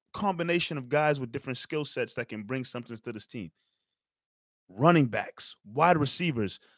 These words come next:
solid protection. I know the Patriots offensive line missing a couple guys, James An-, uh, I mean, sorry, um, I'm forgetting names left and right.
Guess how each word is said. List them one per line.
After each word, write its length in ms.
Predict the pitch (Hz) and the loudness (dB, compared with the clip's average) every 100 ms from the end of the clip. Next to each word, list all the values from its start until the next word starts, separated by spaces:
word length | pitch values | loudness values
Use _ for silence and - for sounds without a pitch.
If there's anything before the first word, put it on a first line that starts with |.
| _ | _
solid 500 | - - 180 180 170 | -14 2 6 6 4
protection. 520 | - - 170 156 123 | 0 0 -4 -2 -4
I 60 | 123 | -2
know 180 | 143 151 | 0 -2
the 100 | 131 | -2
Patriots 400 | - 143 139 127 | -6 -6 -6 -4
offensive 500 | 123 131 135 127 104 | -4 -2 -2 -4 -4
line 340 | 123 131 127 120 | -2 0 0 -2
missing 260 | 127 117 | -4 -6
a 60 | 120 | -6
couple 260 | 123 110 | -6 -6
guys, 360 | 110 117 117 113 - - | -2 0 0 -2 -10 -14
James 400 | - 110 107 - | -6 -4 -6 -6
An-, 160 | 120 127 | -6 -4
uh, 100 | 127 | -4
I 140 | 110 113 | -4 -4
mean, 140 | 110 | -6
sorry, 420 | - 120 110 98 - - - _ - | -4 -4 -2 -4 -10 -20 -20 _ -6
um, 380 | 113 107 104 101 | -4 -4 -4 -6
I'm 400 | 117 113 101 107 - | -10 -12 -12 -16 -12
forgetting 420 | 110 101 117 98 | -10 -6 -6 -4
names 300 | 104 110 98 | -2 -2 -2
left 180 | 107 - | -4 -4
and 80 | 104 | 0
right. 200 | 110 95 | 0 0